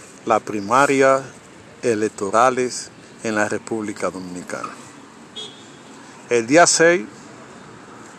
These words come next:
en vez de primaria, se celebró un matadero en la República Dominicana,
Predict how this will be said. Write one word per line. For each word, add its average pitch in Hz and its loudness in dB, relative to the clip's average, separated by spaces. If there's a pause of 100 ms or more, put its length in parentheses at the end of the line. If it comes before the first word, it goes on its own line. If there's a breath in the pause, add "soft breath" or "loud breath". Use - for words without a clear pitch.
en 120 -2
vez 151 6
de 165 8
primaria, 147 2 (200)
se - -2
celebró 120 2 (600)
un 151 2
matadero 151 4 (140)
en 131 2
la 117 2
República 117 -2
Dominicana, 107 0